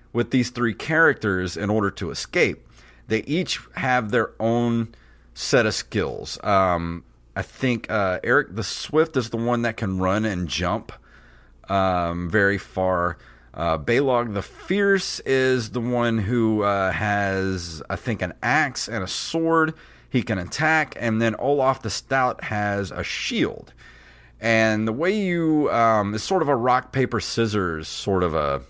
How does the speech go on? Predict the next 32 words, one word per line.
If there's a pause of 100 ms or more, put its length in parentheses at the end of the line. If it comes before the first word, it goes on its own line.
(1400)
a
basis,
I
guess
you'd
say.
Like, (500)
you
go
through
the
levels,
and
you
have
to
use
the
strengths
of
all
three (400)
in
order
to
get
through
the
levels.
Like,
you
have,